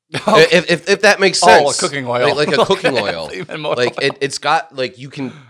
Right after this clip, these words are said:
Speaker 2: the viscosity is there, but, like,
Speaker 1: Ah, okay.
Speaker 2: it's
Speaker 1: All right.
Speaker 2: This is promising and horrible at the same
Speaker 1: All right,
Speaker 2: time.
Speaker 1: well, we did, uh, the light colored cake and the, and the vanilla frosting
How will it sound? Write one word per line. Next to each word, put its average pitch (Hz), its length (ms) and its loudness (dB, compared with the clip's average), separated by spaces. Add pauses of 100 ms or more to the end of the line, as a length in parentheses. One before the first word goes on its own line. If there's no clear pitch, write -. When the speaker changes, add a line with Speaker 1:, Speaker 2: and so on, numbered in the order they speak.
(160)
Speaker 2:
the 131 80 -14
viscosity 135 760 -6
is 107 200 -10
there, 92 320 -6
but, 95 240 -14
like, 92 340 -12 (800)
Speaker 1:
Ah, 147 380 -6 (220)
okay. 123 260 -6
Speaker 2:
it's - 300 -20 (1000)
Speaker 1:
All 127 100 -6
right. 113 180 -10 (880)
Speaker 2:
This 175 240 -4
is 127 500 -8 (140)
promising 190 640 2
and 131 80 0
horrible 143 400 2
at 139 80 -6
the 123 80 -10
same 131 200 0
Speaker 1:
All 170 120 4
right, 147 160 4
Speaker 2:
time. 120 80 -4
Speaker 1:
well, 147 160 2
we 165 100 -6
did, 190 400 -4
uh, 135 560 0 (160)
the 123 400 -6
light 127 380 -6
colored 127 360 -2
cake 127 360 -6
and 113 100 -8
the, 107 220 -6
and 110 180 -10
the 104 140 -6
vanilla 117 340 -4
frosting 110 640 -6